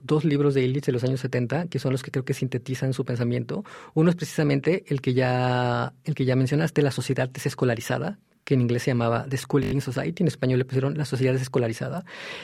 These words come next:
eh, que se puede conseguir de muchas maneras. Eh, está en las obras reunidas de Illich, que publica el Fondo de Cultura Económica, pero pueden encontrar un sinnúmero de ediciones en la red y en otras editoriales.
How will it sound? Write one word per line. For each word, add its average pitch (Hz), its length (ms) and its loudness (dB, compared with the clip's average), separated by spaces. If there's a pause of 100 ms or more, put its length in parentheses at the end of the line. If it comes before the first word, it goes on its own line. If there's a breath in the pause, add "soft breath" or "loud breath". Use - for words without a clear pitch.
(180 loud breath)
eh, 139 420 6
que - 80 -4
se 156 100 0
puede 151 200 2
conseguir 139 400 4
de 131 100 4
muchas 131 240 2
maneras. 131 540 0 (340 loud breath)
Eh, 147 640 6
está 147 380 0
en 151 60 4
las 147 140 0
obras 139 360 0
reunidas 139 420 4
de 131 80 4
Illich, 139 240 0
que - 140 -10
publica 131 220 2
el 127 40 0
Fondo 139 160 2
de 135 80 2
Cultura 139 260 0
Económica, 165 540 0 (240 loud breath)
pero 143 160 4
pueden 147 200 6
encontrar 135 320 2
un 139 100 4
sinnúmero 143 500 6
de 127 80 2
ediciones 120 800 0
en 123 500 2
la 139 160 2
red 127 320 2
y 147 120 2
en 123 100 6
otras 123 400 0
editoriales. 127 600 -2